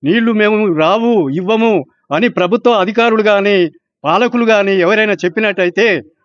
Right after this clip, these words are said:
మేము ఈరోజు ఈ యాసంగి పంట వేయకపోదుము. అందువల్ల వేలాది ఎకరాలు నీరు రాక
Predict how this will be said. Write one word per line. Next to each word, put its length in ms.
మేము 180
ఈరోజు 640
ఈ 220
యాసంగి 340
పంట 240
వేయకపోదుము. 920
అందువల్ల 600
వేలాది 500
ఎకరాలు 480
నీరు 320
రాక 240